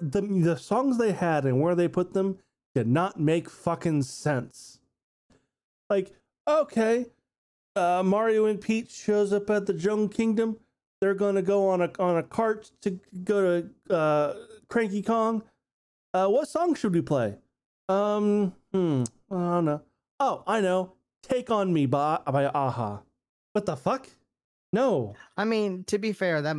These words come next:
Speaker 2: that song is, like, just overused in,
Speaker 1: Uh,
Speaker 2: in media.
Speaker 1: correct,
Speaker 2: Like
Speaker 1: but, like,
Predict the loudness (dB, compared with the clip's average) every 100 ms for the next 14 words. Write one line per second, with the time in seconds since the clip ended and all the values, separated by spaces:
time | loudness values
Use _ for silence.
0 | -2 -2 -2 -2 -2 -2 -4 -8 -6 -6
1 | -8 -16 _ -8 -8 -10 _ _ _ _
2 | _ _ -4 -2 -4 -4 -6 -6 -10 -10
3 | -10 -8 -12 _ _ _ _ -10 -10 -10
4 | -10 -6 -4 -6 -8 -10 -10 -14 _ -8
5 | -2 0 2 0 -2 -2 -2 0 0 -2